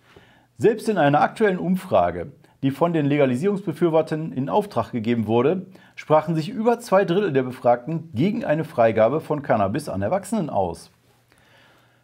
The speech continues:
Und jetzt Frau Merkel, ja, das habe ich gerade erst wiedergefunden, das habe ich jetzt nicht mehr so richtig auf dem Schirm gehabt, aber auch, ja, dann, äh, ja, gesehen.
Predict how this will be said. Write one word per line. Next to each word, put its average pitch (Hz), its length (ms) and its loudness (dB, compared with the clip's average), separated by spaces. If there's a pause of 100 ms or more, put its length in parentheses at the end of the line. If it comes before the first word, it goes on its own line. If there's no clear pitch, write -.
(120)
Und 135 180 2
jetzt 135 220 2
Frau 131 140 4
Merkel, 139 480 4
ja, 135 160 6
das 156 120 0
habe 147 120 0
ich 143 80 -8
gerade 151 180 4
erst 127 180 -2
wiedergefunden, 156 600 0
das - 240 0
habe 160 120 0
ich 151 80 -8
jetzt - 160 -6
nicht 175 140 -10
mehr 143 100 -2
so 117 120 0
richtig 190 420 -2
auf 160 80 0
dem 170 60 -4
Schirm 165 240 -4
gehabt, 147 240 0
aber - 180 -2
auch, 180 280 -2
ja, 123 180 4
dann, 107 260 -2 (260)
äh, 117 160 0
ja, 117 200 2
gesehen. 123 580 -2